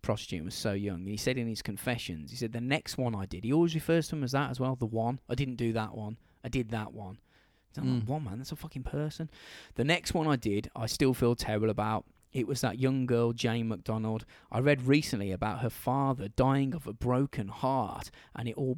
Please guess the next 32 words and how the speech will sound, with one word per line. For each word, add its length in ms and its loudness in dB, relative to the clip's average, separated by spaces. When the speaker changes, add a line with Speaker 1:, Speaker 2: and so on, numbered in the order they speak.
Speaker 1:
and 80 -2
it 100 -6
brought 280 0
it 60 -6
all 160 0
back 260 -2
to 100 -8
me. 260 -2
I 80 -2
realised 600 6
what 120 2
a 80 -4
monster 520 -2
I 140 -2
had 140 -6
become." 420 -4
Fucking 560 -16
hell. 340 -10
Extreme. 300 -6
Speaker 2:
Oh, 160 8
so 240 4
he, 300 0
he 160 2
was, 240 -2
he 100 2
was 120 2
more 140 2
bothered 320 4
that 160 0
the 100 -6
dad 340 2
was, 180 -2